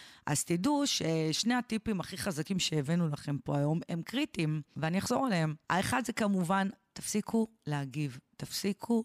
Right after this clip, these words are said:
להגיב, תפסיקו להגיב. והדבר השני זה לא לקחת שום דבר באופן אישי. כי גם זה שעזב אותך, זה לא בגללך וזה לא קשור אליך.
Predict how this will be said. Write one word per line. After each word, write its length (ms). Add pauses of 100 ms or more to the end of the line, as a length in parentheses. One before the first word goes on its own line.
(120)
להגיב, 600
תפסיקו 460
להגיב. 540 (240)
והדבר 400
השני 480
זה 120
לא 160
לקחת 320
שום 160
דבר 260
באופן 420
אישי. 280 (500)
כי 180
גם 500
זה 180
שעזב 540
אותך, 280 (420)
זה 180
לא 120
בגללך 520
וזה 200
לא 160
קשור 380
אליך. 360